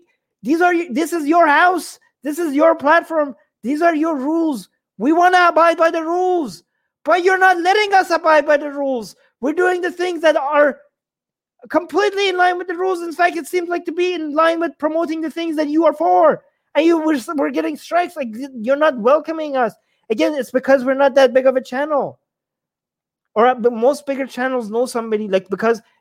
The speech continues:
here's the, another thing is about bigger channels is because they have a giant audience, if something bad happens to them, there's somebody, like, even when they get a strike, okay, because they're a big channel,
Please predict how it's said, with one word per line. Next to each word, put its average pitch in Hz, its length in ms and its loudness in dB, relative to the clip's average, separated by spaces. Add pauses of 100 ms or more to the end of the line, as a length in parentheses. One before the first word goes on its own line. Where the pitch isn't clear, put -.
(100)
here's 247 300 0
the, 240 120 -6
another 214 260 0
thing 226 200 -6
is 208 80 -2
about 185 300 2
bigger 185 180 -2
channels 175 440 -4
is 165 100 -6
because 175 300 -4
they 196 100 -2
have 185 180 2
a 165 40 2
giant 170 340 0
audience, 196 520 -4 (720)
if 175 120 -4
something 202 340 -4
bad 190 220 4
happens 196 360 -6
to - 60 -20
them, 214 240 -6
there's 175 240 -2
somebody, 202 600 0 (140)
like, 170 140 -2
even 233 300 0
when 220 120 0
they 196 120 2
get 190 160 2
a 190 40 -6
strike, 190 640 0 (220)
okay, 190 400 0 (260)
because 196 320 -2
they're 208 160 4
a 185 40 -2
big 185 220 -4
channel, 180 640 -4